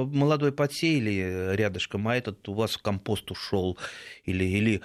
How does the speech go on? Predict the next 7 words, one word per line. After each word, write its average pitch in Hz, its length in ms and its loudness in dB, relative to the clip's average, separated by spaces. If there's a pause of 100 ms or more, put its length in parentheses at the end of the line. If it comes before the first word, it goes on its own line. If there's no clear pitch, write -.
(100)
курочкам, 98 480 0
если 92 260 -4
курочки - 480 -4
есть. 90 580 -6
Э, 87 340 -2
так - 220 -4
что, 110 360 0